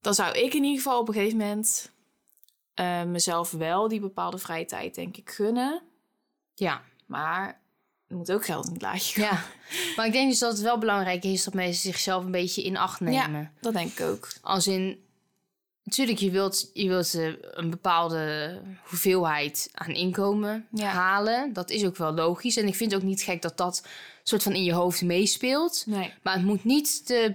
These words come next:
Speaker 2: boventoon gaan voeren.
Speaker 1: Nee, dat denk ik ook niet. En als je kijkt,
Speaker 2: Je moet wel goed naar jezelf luisteren.
Speaker 1: burn-out percentages en zo zijn in deze tijd natuurlijk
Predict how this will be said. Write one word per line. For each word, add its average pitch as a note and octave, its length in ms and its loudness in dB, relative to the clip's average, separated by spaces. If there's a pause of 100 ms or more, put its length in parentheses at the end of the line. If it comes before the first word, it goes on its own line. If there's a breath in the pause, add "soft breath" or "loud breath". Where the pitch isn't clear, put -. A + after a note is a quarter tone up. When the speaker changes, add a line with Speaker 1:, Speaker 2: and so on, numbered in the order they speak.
(140)
Speaker 2:
boventoon E3+ 600 2
gaan D#3 240 -6
voeren. D3+ 640 -4 (120)
Speaker 1:
Nee, A3 300 0
dat G3+ 80 0
denk F3 160 -2
ik E3 60 0
ook E3+ 60 -2
niet. E3+ 160 -6
En F#3 60 -6
als F3+ 160 -2
je - 80 -4
kijkt, F#3+ 360 0
Speaker 2:
Je G3+ 60 4
moet G3+ 120 6
wel A3+ 140 4
goed A3+ 120 -2
naar A3 120 0
jezelf G3+ 320 2
luisteren. E3+ 640 0 (320)
Speaker 1:
burn-out F#3 440 0
percentages F3+ 640 0
en F3 140 -2
zo E3+ 180 0
zijn F3 200 -4
in F3 120 -2
deze F#3 480 -2 (760 loud breath)
tijd F#3 240 2
natuurlijk F#3+ 560 0